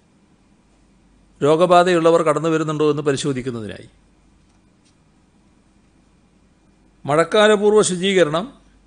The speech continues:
മാലിന്യ നിർമ്മാർജ്ജനം, ഇത്തരം കാര്യങ്ങളിൽ തദ്ദേശ സ്വയംഭരണ സ്ഥാപനങ്ങൾ കൂടുതലായി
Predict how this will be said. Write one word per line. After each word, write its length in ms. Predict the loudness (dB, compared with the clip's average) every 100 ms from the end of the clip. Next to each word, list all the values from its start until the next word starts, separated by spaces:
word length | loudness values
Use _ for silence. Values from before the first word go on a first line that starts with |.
| _ _ _ _ _ _ _ _ _ _ _ _ _ _ _ _ _ _ _
മാലിന്യ 380 | -2 2 4 4
നിർമ്മാർജ്ജനം, 600 | 0 0 -2 -4 -8 -12 -20 _ _ _ _ _ _ _ _ _ _ _ _ _ _ _ _ -12
ഇത്തരം 300 | -4 0 2 6
കാര്യങ്ങളിൽ 500 | 6 6 2 -2 -2 -8 _ _ _ _ _ _ _ -20 _ _ _ _ _ _ _ _ -4
തദ്ദേശ 320 | -2 0 0
സ്വയംഭരണ 280 | 0 -2 -2
സ്ഥാപനങ്ങൾ 600 | -2 0 2 0 -4 -6 -8 -14 _ _ _ _ _ _ _ _ _ _ _ _ _ _ _ _ _ _
കൂടുതലായി 600 | -2 0 2 4 4 2